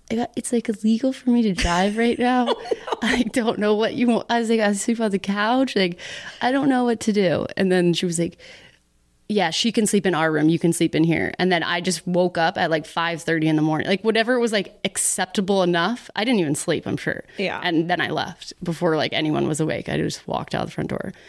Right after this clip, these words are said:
Speaker 1: But yeah.
Speaker 2: This is, like, a good snapshot into Texas parenting.
Speaker 1: Oh,
Speaker 2: <laughs> Just, just
Speaker 1: oh,
Speaker 2: like
Speaker 1: oh, yeah. They had a Bible study when, when they were in there for two hours. One of the things of the two hours was a Bible study.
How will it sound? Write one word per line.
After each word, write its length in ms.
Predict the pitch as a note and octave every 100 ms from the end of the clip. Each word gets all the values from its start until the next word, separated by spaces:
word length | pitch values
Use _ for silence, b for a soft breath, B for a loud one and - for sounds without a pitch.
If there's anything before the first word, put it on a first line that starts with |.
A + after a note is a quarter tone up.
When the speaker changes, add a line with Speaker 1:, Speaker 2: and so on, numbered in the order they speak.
| B B B B
Speaker 1:
But 120 | F3+
yeah. 200 | G4 F4
Speaker 2:
This 80 | B4
is, 40 | D5
like, 280 | C#5 B4 A3+
a 20 |
good 220 | A3+ A3
snapshot 540 | - F3 D3+ - F#3+
into 260 | F3 F3 F3+
Texas 400 | - D#3 - -
parenting. 480 | - - - F#3 G3
Speaker 1:
Oh, 300 | A3 B3+ A#3+
Speaker 2:
<laughs> 40 | G3
Just, 360 | F#3 E3+ -
just 100 | -
Speaker 1:
oh, 240 | D#4+ - -
Speaker 2:
like 220 | F4 - -
Speaker 1:
oh, 220 | E4+ D#4+
yeah. 380 | D4+ C4 F3 G#3+
They 160 | A#3+
had 180 | D4+ D#4
a 40 | B3
Bible 340 | B3 D#4 A3
study 360 | - D#3+ G2 C#3
when, 340 | F#3 F#3+ F3 -
when 240 | G3+ G#3+
they 100 | G3+
were 100 | G3
in 120 | G#3+
there 100 | G#3 E3
for 120 | F3
two 180 | - C#3
hours. 340 | - - -
One 220 | G3+ G#3
of 140 | G3+ E3+
the 100 | E3+
things 340 | A3 G3 E3+
of 140 | F3
the 80 | F3
two 240 | - G#3 E3+
hours 300 | D#3+ D3 E3+
was 100 | E3+
a 40 |
Bible 280 | E3 D#3+ D#3
study. 400 | - - F#3+